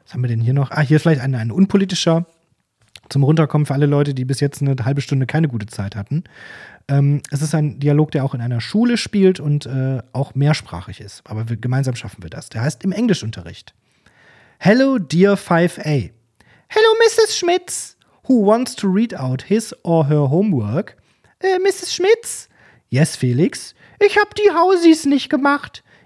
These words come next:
In English, please. Äh, I have the homies not.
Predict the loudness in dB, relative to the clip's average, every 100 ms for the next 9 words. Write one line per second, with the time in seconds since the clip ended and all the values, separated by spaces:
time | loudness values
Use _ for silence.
0 | 0 4 4 4 4 4 2 0 4 2
1 | 0 -12 _ _ _ _ -4 0 2 2
2 | 2 -2 -6 _ -4 2 2 2 2 4
3 | 4 4 2 2 0 0 -2